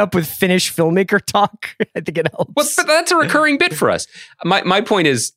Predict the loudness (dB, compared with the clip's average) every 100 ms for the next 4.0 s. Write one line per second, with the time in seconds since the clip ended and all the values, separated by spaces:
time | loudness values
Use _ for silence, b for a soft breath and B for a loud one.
0 | _ -4 -2 0 0 0 0 0 0 0
1 | 0 -2 -4 -6 -4 -2 -2 -4 -4 -2
2 | 0 2 2 0 -2 -2 -4 -4 -6 -12
3 | _ _ _ _ _ -4 -2 -2 -4 -6